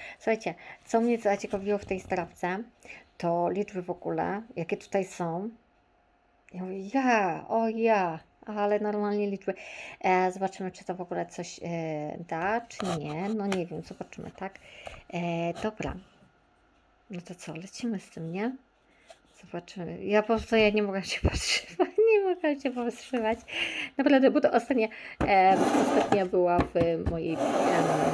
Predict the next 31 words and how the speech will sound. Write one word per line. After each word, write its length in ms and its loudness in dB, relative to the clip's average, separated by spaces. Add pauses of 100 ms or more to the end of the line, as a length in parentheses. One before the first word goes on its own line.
(280)
em, 80 -6
paczuszce, 640 -2 (680)
e, 280 0
zlepka 600 -2
i 220 -6
po 140 -4
prostu 1160 2
stwierdziłam, 500 -4
że 400 2
no 760 -2
okej, 600 -2
jak 220 0
już 200 -10
leciało 420 -4
tamto, 340 -8
to, 200 -8 (340)
to 160 -20
też 300 0
już 160 -4
zrobię. 480 -6 (260)
Czyli 240 -2
co? 340 -6 (360)
E, 380 0
może, 460 -4 (140)
czekajcie, 440 -14 (100)
bo 80 0
wezmę 540 -16
tutaj, 520 -14 (460)
no 400 -8
i 80 -6
tak. 180 -12